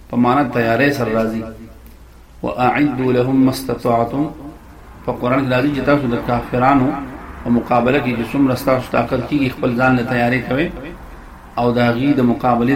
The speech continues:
لپاره هر وخت تیار اوسېږي. او من الفعل، دا د اعدت سره د دې یا د اعدت سره د دې تعلق دی. او یا دم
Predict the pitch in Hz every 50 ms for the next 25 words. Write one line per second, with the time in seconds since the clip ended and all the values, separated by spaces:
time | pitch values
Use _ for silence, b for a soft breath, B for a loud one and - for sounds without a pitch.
0 | 131 127 123 127 120 123 127 131 131 143 139 135 - - - 127 120 120 120 117
1 | 117 120 - 131 120 110 110 110 107 120 113 - - - - - - - - -
2 | - - - - - - - - - - - 135 127 120 120 120 127 127 120 120
3 | 120 123 139 127 120 120 123 123 123 143 151 160 156 156 151 151 131 120 113 120
4 | 120 131 147 151 - - - - - - - - - - - - - - - -
5 | - - - - - - - - - - 117 113 143 147 151 151 147 139 135 147
6 | 151 147 143 139 - 127 123 117 120 123 120 120 120 120 120 123 123 131 127 120
7 | 117 117 123 120 117 120 143 151 147 - - 139 131 123 123 120 135 143 143 139
8 | 131 131 131 127 120 120 - 131 123 120 120 127 143 131 120 135 135 135 - -
9 | 131 123 120 120 120 123 135 135 - 120 117 120 120 117 120 117 117 120 - -
10 | - - - - - - - - - - - - - - - - - - - -
11 | - - - - - - - - - - - - - - - - - - 120 120
12 | 123 127 135 143 143 143 123 156 180